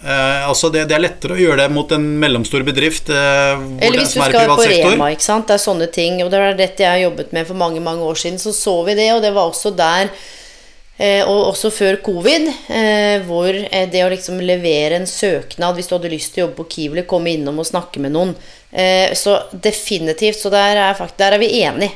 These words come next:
Speaker 2: Der er vi uenige om å være enige om å være enige. Eh,
Speaker 1: Det er
Speaker 2: det
Speaker 1: bra, det.
Speaker 2: <laughs> men dette her handler jo også om at vi har ikke noe fasit, og derfor jeg liker også å ha deg med, så vi kan spare litt og belyse begge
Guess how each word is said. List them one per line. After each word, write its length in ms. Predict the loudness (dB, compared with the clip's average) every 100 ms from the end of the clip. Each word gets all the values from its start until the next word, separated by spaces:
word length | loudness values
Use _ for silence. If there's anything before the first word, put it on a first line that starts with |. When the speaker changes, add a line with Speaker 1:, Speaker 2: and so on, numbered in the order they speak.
| -6
Speaker 2:
Der 200 | 0 2
er 60 | 4
vi 80 | 4
uenige 320 | 4 4 2
om 80 | 2
å 80 |
være 220 | 4 4 2
enige 140 | 0
om 100 | -2
å 80 | 0
være 160 | 4 4
enige. 240 | 2 0 -2 -18 -20 -6
Eh, 240 | 0 2 4
Speaker 1:
Det 60 |
er 80 | 2
Speaker 2:
det 20 |
Speaker 1:
bra, 120 | 2
det. 580 | 0 0 0 0 0 0
Speaker 2:
<laughs> 40 | 2
men 100 | 2
dette 240 | 2 2
her 220 | 2 2 2
handler 300 | 0 2 0
jo 80 |
også 240 | 0 2 0
om 100 | 2
at 140 | -2 -4
vi 180 | -4
har 120 | -2 -2
ikke 160 | -4
noe 140 | -6 -4
fasit, 400 | -4 -4 -4 -2
og 80 | -2
derfor 160 | 0
jeg 80 | -2
liker 320 | -2 -6 -4
også 200 | -4 0
å 20 | -2
ha 80 | 0
deg 80 | -4 -4
med, 140 | -4
så 120 | -4
vi 140 | -6 -6
kan 160 | -6
spare 400 | -6 -2 0 0
litt 240 | -4 -6 -6
og 80 | -4
belyse 560 | -4 -4 -4 0 0 -2 -20 -20 -12 0
begge 180 | 0